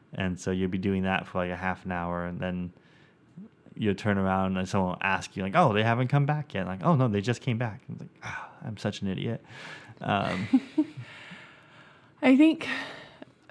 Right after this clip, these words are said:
Speaker 2: neurology, you were doing a pretty good job of keeping on track. I think you've been a lot more pressed on this rotation, and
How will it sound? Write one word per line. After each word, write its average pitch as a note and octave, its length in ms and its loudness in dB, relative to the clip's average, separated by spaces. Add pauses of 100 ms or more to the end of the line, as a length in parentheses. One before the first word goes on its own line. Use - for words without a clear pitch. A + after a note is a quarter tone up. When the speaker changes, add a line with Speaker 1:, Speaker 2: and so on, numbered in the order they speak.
(1600)
Speaker 2:
neurology, A3 1040 4
you G3 180 6
were F#3+ 100 8
doing F#3+ 240 4
a F#3 80 2
pretty F#3 240 0
good F3 160 0
job D#3+ 360 2
of E3 220 -4
keeping D#3+ 500 -2
on D#3 160 -2
track. D#3+ 300 -4
I E3 80 0
think E3+ 380 -4
you've E3+ 200 2
been D#3+ 240 2
a D3+ 80 2
lot D#3+ 240 0
more D3+ 540 0 (800)
pressed F#3 340 0
on G#3 120 2
this G#3 180 -2
rotation, G#3+ 600 -2 (580)
and D#3 480 2